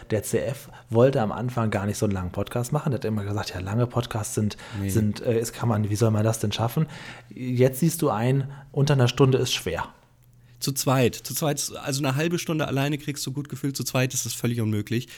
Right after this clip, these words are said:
Speaker 2: Vor allem, wenn man dann immer mehr aufbaut auf diesen Podcast, noch Feedback mit einbringt, dann noch eigene Geschichten erzählt,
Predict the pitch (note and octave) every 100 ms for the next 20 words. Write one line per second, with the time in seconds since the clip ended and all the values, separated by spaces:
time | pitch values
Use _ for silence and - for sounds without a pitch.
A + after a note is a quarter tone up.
0 | - - - B2+ D3 C3 B2+ B2 A#2 B2
1 | C3+ B2+ B2 A#2 A2+ A2 A#2 - F#2+ F2+
2 | F#2 - G2+ G2+ A2+ - A2 - G2+ -
3 | C#3 - B2+ - A#2 - A2 A2+ A#2+ A#2+
4 | A#2 A2 - - A2+ A2+ G#2+ - A2+ A2+
5 | A#2+ G#2+ A2+ C#3 C3 - - A2 - A#2+